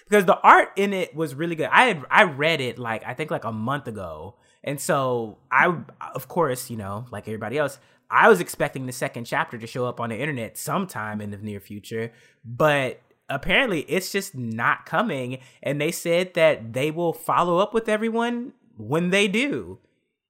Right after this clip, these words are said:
And I'm like, "Well, wait, don't y'all want, like, a little bit of money?"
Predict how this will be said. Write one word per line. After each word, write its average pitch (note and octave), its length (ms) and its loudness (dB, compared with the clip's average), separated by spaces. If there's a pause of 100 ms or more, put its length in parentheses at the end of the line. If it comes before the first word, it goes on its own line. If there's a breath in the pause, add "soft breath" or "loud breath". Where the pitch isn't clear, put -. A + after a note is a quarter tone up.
(120)
And D#3+ 120 4
I'm G#3 140 8
like, A3 220 6
"Well, F#3 100 2
wait, G#3+ 240 4
don't G3+ 240 2
y'all G4 180 6
want, B3 240 2
like, F#3 300 2
a D#3 80 4
little D3+ 320 4
bit B3+ 160 6
of B3 60 6
money?" C4+ 580 0